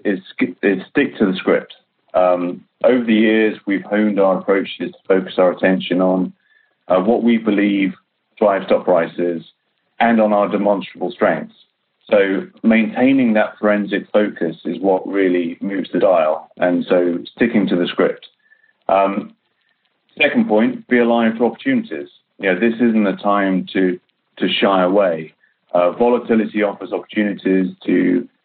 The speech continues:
for example, trim some positions, to accept others. Um, so as mentioned before, um, we've been very much focused on improving our portfolios,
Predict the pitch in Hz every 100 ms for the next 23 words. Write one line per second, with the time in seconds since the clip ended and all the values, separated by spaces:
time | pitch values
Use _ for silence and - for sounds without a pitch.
0 | - 92 101 92 90 87 107 110 113 110
1 | 104 - 110 - 104 98 - 90 - -
2 | - 101 101 101 98 92 _ _ _ _
3 | _ 90 92 92 107 113 117 135 123 104
4 | 98 95 104 151 147 87 87 - _ _
5 | _ _ - 101 101 113 120 113 117 107
6 | 95 117 123 113 107 - 110 104 - 98
7 | 92 90 104 95 92 87 95 92 98 92
8 | 87 82